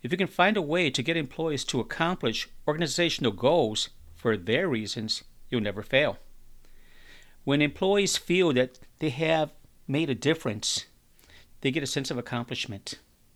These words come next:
I had the privilege of speaking to a gentleman that is a director of a civil engineering unit for the United States Air Force. He spoke to me about the challenges that his supervisors and managers have on a day-to-day basis.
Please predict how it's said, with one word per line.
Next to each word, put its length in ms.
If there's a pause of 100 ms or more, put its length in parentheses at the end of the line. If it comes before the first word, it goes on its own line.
(1300)
I 60
had 120
the 80
privilege 420
of 80
speaking 380
to 140
a 40
gentleman 600 (300)
that 120
is 140
a 40
director 540
of 240
a 260
civil 520
engineering 520
unit 360
for 60
the 80
United 200
States 240
Air 140
Force. 460 (600)
He 100
spoke 280
to 80
me 120
about 220
the 80
challenges 760
that 160
his 160
supervisors 640
and 120
managers 480
have 400
on 160
a 60
day-to-day 460
basis. 560